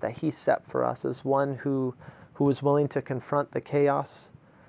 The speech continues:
as one who, who looked to you and your son, Jesus, and as one who,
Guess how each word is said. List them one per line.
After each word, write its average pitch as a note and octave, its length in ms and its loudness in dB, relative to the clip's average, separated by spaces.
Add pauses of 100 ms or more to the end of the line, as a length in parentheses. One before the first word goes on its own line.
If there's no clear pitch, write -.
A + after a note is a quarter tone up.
(140)
as B2 160 -2
one C#3+ 320 4
who, B2+ 500 -2
who C#3 160 0
looked C#3 540 0
to - 140 -4
you D3 520 2
and B2+ 140 -6
your B2+ 120 -2
son, C#3+ 460 -2 (220)
Jesus, C#3+ 600 -4 (1300)
and D3 160 -2
as D3 180 2
one C#3 340 2
who, C3 640 -2